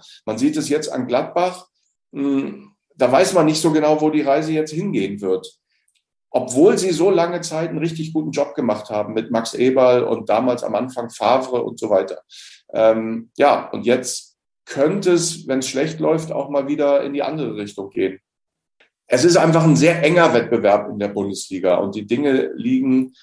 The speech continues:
nah beieinander. Und finanziell noch mal vielleicht, die Gladbacher haben jetzt irgendwie auch Rekordjahre gehabt, aber umsatzmäßig sind sie trotzdem wahrscheinlich ein Viertel so groß wie,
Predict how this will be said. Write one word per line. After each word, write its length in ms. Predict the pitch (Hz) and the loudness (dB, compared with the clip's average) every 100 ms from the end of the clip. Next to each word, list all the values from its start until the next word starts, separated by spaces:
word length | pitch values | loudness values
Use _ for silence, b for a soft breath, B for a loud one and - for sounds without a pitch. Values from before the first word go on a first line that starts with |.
| b _ | b _
nah 220 | - 113 139 | -2 0 4
beieinander. 840 | 127 117 104 143 160 170 170 B B B _ | 2 2 -2 -4 -4 -4 -6 B B B _
Und 380 | - 127 - - | 0 0 -2 -12
finanziell 640 | - 131 151 156 135 139 | -6 2 4 4 4 4
noch 140 | 156 143 | 2 2
mal 160 | 143 | 0
vielleicht, 540 | 139 143 139 143 147 _ _ _ - B _ _ | 0 -2 0 0 -2 _ _ _ -20 B _ _
die 180 | - 117 | -12 -2
Gladbacher 600 | 110 127 - 139 135 131 | 0 0 0 -2 0 -2
haben 680 | 123 127 127 127 123 123 - _ _ _ _ _ _ _ _ - | 0 -2 0 -2 -4 -8 -16 _ _ _ _ _ _ _ _ -6
jetzt 200 | 123 110 | -6 0
irgendwie 320 | 123 131 127 | 2 4 4
auch 240 | - 127 113 | 4 2 2
Rekordjahre 760 | 107 - 107 143 147 139 151 | -2 2 4 4 2 0 0
gehabt, 440 | 151 143 175 - - _ _ _ _ _ - | -4 -4 -6 -8 -20 _ _ _ _ _ -6
aber 240 | 117 123 131 | 2 2 4
umsatzmäßig 840 | 160 165 156 - 135 147 147 127 | 2 4 2 4 2 2 2 2
sind 180 | 139 135 | 0 0
sie 120 | 135 | -4
trotzdem 680 | - - - 135 135 135 | -2 -2 0 0 0 2
wahrscheinlich 520 | 123 117 127 135 131 120 | 0 0 -2 -2 -4 -4
ein 120 | 117 | -6
Viertel 460 | - 151 160 175 | -2 -2 2 2
so 160 | 110 101 | 2 -2
groß 380 | 95 98 - - | -2 -2 -4 -8
wie, 340 | 101 95 92 | -8 -8 -10